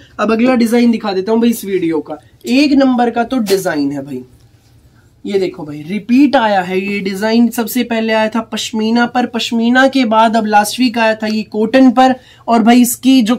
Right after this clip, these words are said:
कमी है ना वो रह ही गई थी, ये दोबारा मैंने आप लोगों के लिए बड़ी मुश्किल से इसका stock मंगाया है। जिन जिन के order थे वो लोग भी message कर देना,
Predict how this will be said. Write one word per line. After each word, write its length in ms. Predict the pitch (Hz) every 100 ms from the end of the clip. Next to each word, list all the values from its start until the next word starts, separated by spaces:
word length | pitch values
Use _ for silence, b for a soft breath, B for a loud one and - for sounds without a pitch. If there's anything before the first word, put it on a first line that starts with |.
| -
कमी 280 | 233 240 240
है 100 | 220
ना 100 | 226
वो 160 | 226
रह 220 | 208 196 175
ही 240 | 202 214
गई 220 | 165 139
थी, 180 | 127 143 B B -
ये 60 | 226
दोबारा 440 | 196 226 247 262
मैंने 240 | 277 254 240
आप 180 | 233 208
लोगों 320 | 214 202 240
के 120 | 240
लिए 160 | 233 240
बड़ी 220 | 185 233
मुश्किल 380 | 277 254 277 233
से 140 | 220 226
इसका 260 | - 220
stock 300 | 202 220 208
मंगाया 440 | 202 190 190 190 214
है। 160 | 254 b b
जिन 220 | 180 233 226
जिन 200 | 262 262
के 120 | 254
order 300 | 254 247 240
थे 160 | 247
वो 160 | 233 214
लोग 260 | 233 240 214
भी 120 | 254
message 360 | 254 240 247 -
कर 180 | 254 226
देना, 360 | 254 262 269